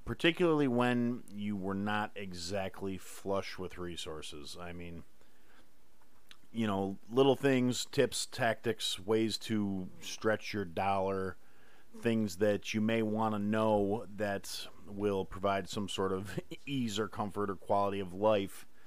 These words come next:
that may not necessarily be something you're used to, having come out from the situation of living with your parents and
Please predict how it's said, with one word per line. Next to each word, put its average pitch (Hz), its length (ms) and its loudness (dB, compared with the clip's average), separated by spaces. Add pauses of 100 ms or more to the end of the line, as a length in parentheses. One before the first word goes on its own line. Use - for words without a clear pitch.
(500)
that 110 400 4 (380)
may 135 300 4
not 139 240 6
necessarily 120 540 2
be 110 140 0
something 110 320 0
you're 101 80 -2
used 107 380 0
to, 101 180 2
having 104 640 -2 (480)
come 117 260 0
out 110 260 2
from 104 160 -4
the 98 80 -4
situation 104 720 -4
of 95 340 -4 (640)
living 113 320 2
with 101 180 -2
your 92 80 -2
parents 107 680 -2
and 101 500 -4